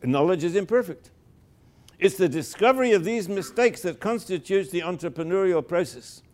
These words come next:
The process of dynamic competition then consists of the entrepreneurial steps taken by competing entrants into the market. I myself have argued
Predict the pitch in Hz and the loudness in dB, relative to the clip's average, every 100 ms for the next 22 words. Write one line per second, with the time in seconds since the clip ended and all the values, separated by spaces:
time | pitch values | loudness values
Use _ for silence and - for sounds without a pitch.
0 | _ _ - - 170 - 208 240 240 208 | _ _ -20 0 0 4 4 4 2 0
1 | 202 185 156 175 175 196 220 208 - 190 | 2 0 0 -2 -2 -2 0 -2 -2 -6
2 | 180 170 120 240 233 240 226 196 214 247 | -4 -8 -2 -2 -2 -6 -4 -2 -2 -4
3 | 240 190 160 - 226 254 - - 196 175 | -4 -6 -6 -8 -4 -4 -6 -4 -2 0
4 | 147 170 185 180 165 165 175 160 214 247 | -2 -4 -4 -6 -6 -6 -6 0 2 4
5 | 233 208 160 - - 208 - - - _ | 2 0 -2 -6 -4 -4 -4 -18 -20 _
6 | - _ - 233 226 208 190 170 175 175 | -20 _ 2 2 4 -2 -2 0 0 0
7 | 170 160 151 - 247 233 208 170 - 233 | -2 -6 -4 -4 -6 -4 -6 -6 -4 -4
8 | - 180 156 - - - - _ _ _ | -2 -4 -4 -6 -12 -14 -18 _ _ _
9 | _ _ 175 170 165 147 131 117 - _ | _ _ -4 -2 -2 -2 -4 -10 -20 _
10 | - - _ _ _ _ _ _ _ _ | -20 -20 _ _ _ _ _ _ _ _
11 | _ 165 196 175 - 175 160 151 131 160 | _ -2 2 0 2 2 2 0 -2 0
12 | 165 127 135 120 | 0 0 -2 -2